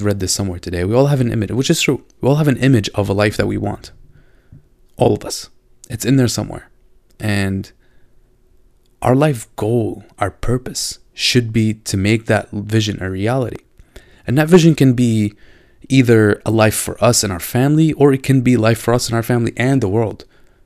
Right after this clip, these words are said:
You can want to change the world. Like, that's, some people wanna do that, right? But you can, I don't think you can actually get to that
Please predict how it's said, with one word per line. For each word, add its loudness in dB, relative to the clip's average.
You -8
can 2
want 0
to -8
change -6
the -6
world. -4
Like, -8
that's, -6
some -8
people -14
wanna -6
do -2
that, -6
right? -6
But 2
you 0
can, 0
I 2
don't 0
think 0
you -8
can 0
actually -2
get -6
to 2
that -2